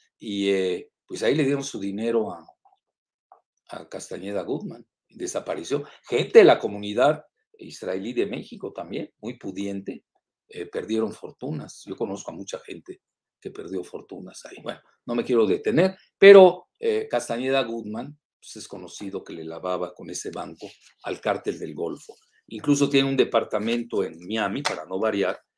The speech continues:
como que es el eje, ¿no? Como que, eh, eh, todos los que tienen en Vir-, en las Islas Vírgenes Británicas o tienen, eh,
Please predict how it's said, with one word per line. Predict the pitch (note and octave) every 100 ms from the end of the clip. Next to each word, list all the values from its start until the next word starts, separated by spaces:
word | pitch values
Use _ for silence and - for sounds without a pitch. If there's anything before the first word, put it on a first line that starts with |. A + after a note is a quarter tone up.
| - -
como | - A#2
que | F3+
es | F3
el | D#3+ B2+
eje, | D3 - F#2+
¿no? | D3
Como | C#3+ G2+ F#2
que, | G2 F#2+ _ _ _ -
eh, | G2 G2 F#2 F#2 G2
eh, | G2 - - - _ _
todos | C#3 D3+
los | B2+
que | -
tienen | G#2+ A#2+ A#2+
en | G#2 F2
Vir-, | F2 - - _ _ _
en | G2+
las | F2 -
Islas | A2+ A2 F#2+
Vírgenes | G#2 G#2+ G#2+ F2+ E2
Británicas | E2 - F2+ E2+ - D3+ - - - - _ - _
o | - F#2+
tienen, | - A#2 A#2+ A#2 A#2 G2+ G2
eh, | F#2 F#2 F#2 F2+ F2 E2